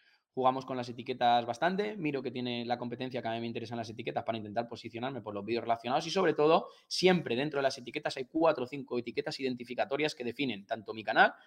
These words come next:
como el vídeo o la serie de vídeos o la categoría de la que estoy hablando. Mi nombre, marcas de la empresa, etcétera, etcétera. Para que,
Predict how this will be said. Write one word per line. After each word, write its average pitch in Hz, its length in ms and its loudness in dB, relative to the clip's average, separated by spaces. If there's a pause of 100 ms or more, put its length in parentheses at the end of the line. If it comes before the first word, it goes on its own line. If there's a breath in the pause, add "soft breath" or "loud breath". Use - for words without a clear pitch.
(120)
como 175 340 4
el 127 120 2
vídeo 156 420 2 (120)
o 139 120 6
la 127 120 8
serie 143 360 4
de 117 100 2
vídeos 165 460 2 (380)
o 131 60 6
la 120 120 12
categoría 120 520 10
de 165 80 6
la 127 80 8
que 117 60 -4
estoy 120 200 0
hablando. 104 440 2
Mi 120 100 -2
nombre, 156 540 2
marcas 120 260 0
de 117 140 -2
la 110 80 -2
empresa, 147 440 2
etcétera, 117 340 -4
etcétera. 98 400 -12
Para 127 220 4
que, 123 240 0